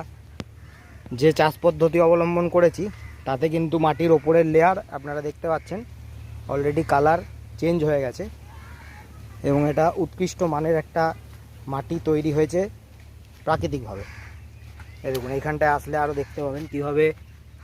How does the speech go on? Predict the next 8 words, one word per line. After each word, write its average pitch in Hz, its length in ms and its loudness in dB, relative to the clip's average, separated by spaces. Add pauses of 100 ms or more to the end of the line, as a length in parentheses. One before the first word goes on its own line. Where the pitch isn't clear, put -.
(120)
কেঁচো 147 240 -6 (100)
এসে 160 220 -2
আমাদের 147 320 -2
এখানে 156 260 -2 (1700)
বৃষ্ঠা 147 360 -4 (1400)
ছড়িয়েছে 156 480 2
গোটা 147 220 0 (300)
মাটিতে। 139 400 -6